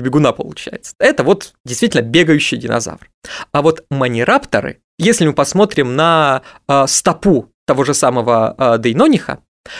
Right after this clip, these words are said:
мы не увидим там вот этих вот длинных костей, которые там пальцы вот параллельно друг другу располагаются. Наоборот, там, значит, там у него есть очень длинные серповидные когти, которые, в принципе, легко бы стирались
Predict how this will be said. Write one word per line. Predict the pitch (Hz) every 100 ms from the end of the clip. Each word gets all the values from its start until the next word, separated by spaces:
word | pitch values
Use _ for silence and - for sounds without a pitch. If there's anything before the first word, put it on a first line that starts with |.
| -
мы | 180 294
не | 214
увидим | 156 127 160
там | 143
вот | 143
этих | 165 -
вот | 127
длинных | 117 190 196 147 -
костей, | 117 - - 170 156
которые | 131 - 120 113
там | 113
пальцы | 113 127 - -
вот | 120 -
параллельно | 127 117 120 110
друг | 117
другу | 127 - - -
располагаются. | 127 123 127 120 117 - - - - -
Наоборот, | 147 160 170 180 -
там, | 131
значит, | 127 131
там | 170 175
у | 135
него | 151 240
есть | 156 160 - - - -
очень | 185 190 156
длинные | 123 175 226 160
серповидные | - 160 135 185 160 139
когти, | - 120 - 185 214 _ _
которые, | - - 117 110
в |
принципе, | - 123 - - 117 - -
легко | 147 160 - 190
бы | 147 151 143 -
стирались | - - 170 165 165 120 107 -